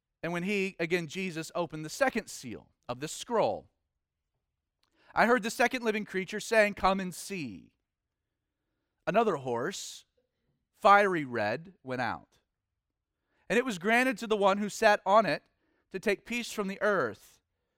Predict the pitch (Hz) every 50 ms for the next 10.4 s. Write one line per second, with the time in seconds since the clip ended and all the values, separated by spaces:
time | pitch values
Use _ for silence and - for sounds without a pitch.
0 | _ _ _ _ _ _ 180 185 185 185 - - 226 233 - 214 196 - 190 175
1 | - - 254 262 262 247 202 196 175 175 160 135 113 113 110 113 117 131 151 -
2 | _ _ _ _ _ _ _ _ _ _ _ _ _ _ _ - 151 165 196 214
3 | 220 226 185 151 170 208 208 226 220 185 185 175 170 156 156 - 156 139 135 160
4 | 151 147 139 - - - - - 143 117 98 78 65 53 _ _ _ _ _ _
5 | _ _ _ _ _ _ _ _ _ _ _ _ _ _ _ _ _ _ - 202
6 | - 226 247 202 269 - 247 190 269 254 214 202 202 - 208 - - - - -
7 | - _ _ _ _ _ _ _ _ _ _ _ _ _ _ _ _ _ _ _
8 | _ _ - 175 170 180 185 190 196 185 180 151 - - - - _ _ _ _
9 | _ - 143 135 147 175 - 143 117 123 - - 170 147 - 151 127 131 127 131
10 | 131 127 123 - 107 87 80 95